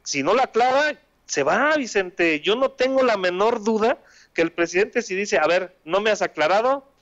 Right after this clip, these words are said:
vámonos". Porque hay que decirlo, este es el rezago de políticos corruptos durante décadas, Vicente, y no es culpa de Andrés Manuel López Obrador. O sea,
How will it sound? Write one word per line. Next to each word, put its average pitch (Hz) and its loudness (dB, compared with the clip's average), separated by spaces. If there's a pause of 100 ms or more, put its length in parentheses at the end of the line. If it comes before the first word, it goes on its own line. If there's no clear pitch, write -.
(260)
vámonos". 165 0 (520)
Porque 165 0
hay 233 2
que 269 2
decirlo, 202 0
este 202 -2
es - 0
el 185 2
rezago 196 0
de 160 0 (280)
políticos 180 -2
corruptos 165 0 (340)
durante 147 2
décadas, 160 0
Vicente, 120 -8
y 165 -8
no 196 2
es 220 -4
culpa 226 -2
de 208 2
Andrés 175 -2
Manuel 180 0
López 202 0
Obrador. 175 2
O 151 -2
sea, 165 -4